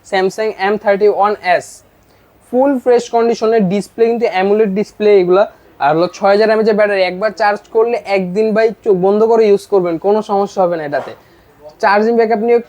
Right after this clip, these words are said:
কোনো সমস্যা হবে না ভাই। আর হচ্ছে এটা ছয় জিবি, চৌষট্টি জিবি ভেরিয়েন্ট।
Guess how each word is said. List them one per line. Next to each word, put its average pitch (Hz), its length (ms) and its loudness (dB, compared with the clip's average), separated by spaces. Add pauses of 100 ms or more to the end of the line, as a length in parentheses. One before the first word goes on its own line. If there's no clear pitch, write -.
কোনো 277 400 2
সমস্যা 214 420 -2
হবে 180 140 0
না 160 80 -4
ভাই। 151 140 0
আর 156 140 0
হচ্ছে 175 320 -4
এটা 185 260 0 (100)
ছয় 190 200 2
জিবি, 208 200 -2
চৌষট্টি 202 380 -2
জিবি 208 220 0
ভেরিয়েন্ট। 196 420 0